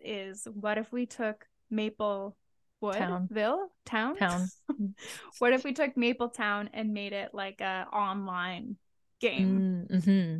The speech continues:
Speaker 1: Which kind
Speaker 2: Yeah.
Speaker 1: of was, what is that? What would you compare that to? Like, what was, like, an online game?
Speaker 2: World of Warcraft?
Speaker 1: Yeah, like, where you just live in a world and, like, do
Speaker 2: Yeah.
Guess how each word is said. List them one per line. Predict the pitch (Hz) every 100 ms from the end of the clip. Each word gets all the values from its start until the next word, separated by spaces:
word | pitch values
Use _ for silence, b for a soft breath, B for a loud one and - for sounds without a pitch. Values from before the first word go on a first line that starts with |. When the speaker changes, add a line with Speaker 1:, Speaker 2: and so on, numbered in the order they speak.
| - _ _ _ _ _ -
Speaker 1:
Which | 262 262 -
kind | 254 233
Speaker 2:
Yeah. | 220
Speaker 1:
of | 226 - _ _ -
was, | 226 226 220 233 -
what | - 233 277
is | 330
that? | 320
What | 262
would | 277
you | 302
compare | 277 240
that | 233 -
to? | - -
Like, | 214
what | 220
was, | - 220
like, | 226
an | 226
online | - 208 208 214 220
game? | 214 214 208
Speaker 2:
World | 190 196 - 196
of | 185
Warcraft? | 185 185 202 - 269 339 - - - _ _ _ _ -
Speaker 1:
Yeah, | 330 339 208 196 196 202
like, | 220
where | 220
you | 233 220
just | 226 -
live | 220 214
in | 214
a | 202 202
world | 202 196 214 233 226
and, | 220
like, | 208 202
do | 202 214
Speaker 2:
Yeah. | 185